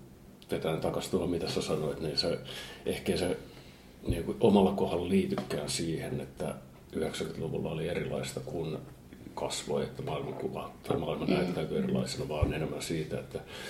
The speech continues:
Speaker 1: itsellä alkaa se oma maailmankuva ole-, olemaan paljon valmiimpi, eikä enää ole ne-,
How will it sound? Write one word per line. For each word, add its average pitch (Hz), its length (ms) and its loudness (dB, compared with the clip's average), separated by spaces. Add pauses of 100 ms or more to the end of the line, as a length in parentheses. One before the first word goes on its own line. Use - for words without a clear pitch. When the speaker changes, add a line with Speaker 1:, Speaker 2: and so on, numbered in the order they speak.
(300)
Speaker 1:
itsellä 80 380 0
alkaa 80 280 0
se 90 80 2
oma 98 200 10
maailmankuva 67 520 0
ole-, 76 360 0
olemaan 82 360 0
paljon 85 260 -2
valmiimpi, 78 540 2
eikä 73 260 0
enää 78 180 -2
ole 80 180 -4
ne-, 82 100 -2